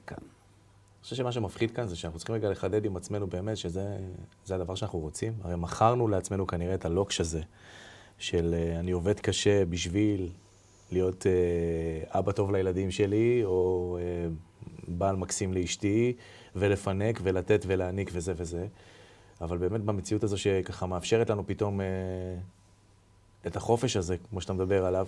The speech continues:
Speaker 2: מה שאולי אנשים שמאמינים ושומרי שבת וכאלה כבר מכירים, מסופי השבוע לפחות, מהשבתות, אז פתאום הדבר הזה באמת הופך אותנו לאיזה סוג של, אה, כלואים, אתה יודע. אה, כאילו הקדוש ברוך הוא עשה לנו אח גדול, אה, בלי שנרצה.
Speaker 1: אני, אני מסכים לגמרי, אני אספר לך משהו.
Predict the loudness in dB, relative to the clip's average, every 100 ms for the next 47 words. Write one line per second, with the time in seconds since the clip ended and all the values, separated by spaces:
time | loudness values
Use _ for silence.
0 | 0 0 4 4 4 2 0 2 2 0
1 | 0 0 0 0 0 2 2 2 2 2
2 | 2 2 -2 0 6 6 6 2 -4 0
3 | 4 6 6 4 6 4 2 0 -2 -2
4 | -2 0 0 2 2 0 -10 -20 -20 -20
5 | -20 -20 -20 -16 -4 0 2 4 4 2
6 | 2 0 -2 -4 -6 -2 0 2 2 0
7 | -2 -4 2 4 4 2 4 2 2 4
8 | 6 4 0 -6 -20 -20 -12 -2 2 2
9 | 2 -8 _ _ _ -20 -20 _ -10 -8
10 | -6 -6 -8 -8 -10 -6 -2 0 0 0
11 | 0 4 4 4 4 4 8 8 8 4
12 | 0 -2 -4 -6 -6 -10 -10 -4 2 2
13 | 2 2 4 4 2 0 0 2 2 2
14 | 2 2 2 2 4 4 4 0 0 -2